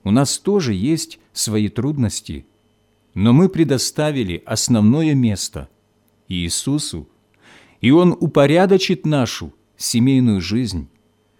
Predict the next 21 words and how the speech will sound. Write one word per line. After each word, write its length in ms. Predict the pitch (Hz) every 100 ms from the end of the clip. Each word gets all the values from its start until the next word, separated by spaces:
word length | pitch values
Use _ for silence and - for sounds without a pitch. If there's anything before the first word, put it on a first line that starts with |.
| _ _
Слава 560 | - - 107 110 175 185
Ему 480 | 180 135 104 107 107 _ _
за 300 | - 87 101 -
это! 400 | 110 90 76 65 _ _ _ _ _ _ _ _ _ _ _ _ _ _
Я 180 | 87 117
советую 640 | 123 120 143 190 175 165 143
всем 560 | - - 131 101 69 _ _ _ _ _ _
и 140 | 151
каждому 840 | 104 - 160 180 117 98 80 69 _ _ _ _ _ _
обратиться 760 | 127 127 165 165 214 214 - 160
к 180 | 113
Господу 720 | 80 143 175 - 165 143 139 - _
в 80 | 98
раскаянии 880 | 117 117 - 135 143 143 131 127 113
с 160 | 107 -
верой. 480 | 101 95 82 67 - _ _ _ _ _ _ _ _ _
Все 360 | - - 160 165
нуждаются 840 | 123 80 76 120 160 160 - 139
в 160 | 98 90
Иисусе 480 | 90 - 123 - 123
Христе. 600 | 107 101 - 90 69